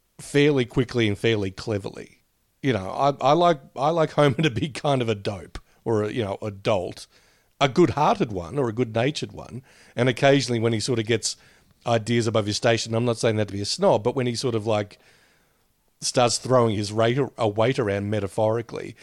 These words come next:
I like it when someone brings it back down to earth, and not necessarily the people who are, you know, literally above him in station, like, say, Mister Burns or, you know, some other sort of, um, you know, prominent member of Springfield society. I mean, you know, it could be,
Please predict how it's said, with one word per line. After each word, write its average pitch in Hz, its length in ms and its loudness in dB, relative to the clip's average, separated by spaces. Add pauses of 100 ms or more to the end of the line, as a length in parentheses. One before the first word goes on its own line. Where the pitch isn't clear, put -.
(800)
I 127 80 2
like 120 280 2
it 147 100 -4
when 110 500 0 (600)
someone 117 300 0
brings 113 260 0
it 117 60 -2
back 110 160 2
down 107 200 0
to 113 140 0
earth, 101 160 0
and 127 160 -2
not 156 160 2
necessarily 131 540 0
the 117 120 -2
people 117 380 -4
who 120 220 0
are, 117 400 2 (420)
you 131 80 -2
know, 107 100 2
literally 110 480 0
above 101 280 0
him 98 100 -4
in 101 80 -6
station, 110 460 -2
like, 95 200 -6
say, 98 240 -4
Mister 101 240 -6
Burns 98 480 -4
or, 92 240 -10 (280)
you 120 120 -4
know, 95 120 -4
some 110 220 -2
other 104 220 0
sort 101 220 -4
of, 95 240 -6
um, 92 380 -8 (680)
you - 80 0
know, 196 80 -2
prominent 127 480 0
member 107 320 0
of 92 140 -4
Springfield 107 460 -4
society. 110 460 -2
I 107 40 -6
mean, 131 260 -2 (400)
you - 80 -8
know, - 180 -6
it 123 100 -8
could 139 140 0
be, 110 300 -2